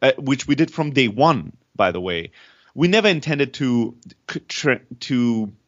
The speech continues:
launch a software business later on. Uh, a lot of times services business today, it's, I think, in fashion for people that are in services businesses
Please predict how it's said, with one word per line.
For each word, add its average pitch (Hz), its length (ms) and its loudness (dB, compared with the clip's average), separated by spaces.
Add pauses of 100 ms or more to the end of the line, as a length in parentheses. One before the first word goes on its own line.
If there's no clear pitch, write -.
(340)
launch 127 600 4
a 104 240 2
software 95 540 2
business 90 480 -6
later 82 240 -4
on. - 280 -10
Uh, 101 220 0
a 123 80 2
lot 170 140 6
of 190 60 0
times 190 220 -2
services 190 440 2
business 123 320 -2
today, 170 360 2
it's, - 140 -2
I - 80 -6
think, 131 220 -6
in 120 100 -6
fashion 131 460 -2 (180)
for 143 120 2
people 135 280 0
that 113 140 6
are 113 100 4
in 113 120 0
services 117 440 -2
businesses 107 500 -2